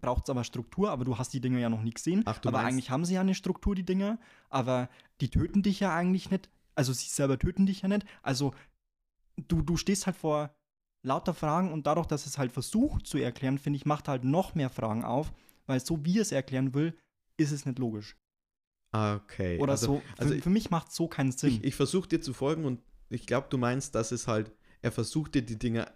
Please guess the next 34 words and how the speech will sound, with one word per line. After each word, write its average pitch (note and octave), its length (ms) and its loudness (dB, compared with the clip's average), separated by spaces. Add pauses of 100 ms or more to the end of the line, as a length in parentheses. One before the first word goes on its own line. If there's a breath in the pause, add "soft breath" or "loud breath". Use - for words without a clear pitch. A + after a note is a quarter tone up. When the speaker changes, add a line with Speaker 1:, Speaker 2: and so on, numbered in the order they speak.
(240)
Speaker 2:
zu A2+ 140 -4
zeigen, D3 540 -2
so A2 240 0
halbherzig, E3 600 0 (180)
Speaker 1:
Ja. - 80 -14
Speaker 2:
halbherzig. F3+ 540 -2 (280 soft breath)
Er A#2+ 120 0
versucht C#3+ 340 -2
sie D3 100 -2
aber C3 200 2
auch C3 240 -4
zu - 140 -2
erklären, F#2+ 360 -2
halbherzig. F#2 480 -4
Und A#2 120 -10
beides C#3 320 0
halt G#2+ 100 -4
einfach A2 220 -4
nicht A2 140 -8
gut. F2+ 220 -8 (360)
Punkt. - 100 -10
Speaker 1:
Genau, B2+ 280 0 (100)
beides D#3 280 0
nicht B2+ 160 -4
gut G3 220 2
und D#3 120 -2
beides D3+ 280 -2
macht C#3 200 -6
halt D3 100 -6
einfach, C#3+ 340 -4
wenn C3 180 2
du C3+ 60 2
dann A#2+ 220 0
das, A#2 180 -6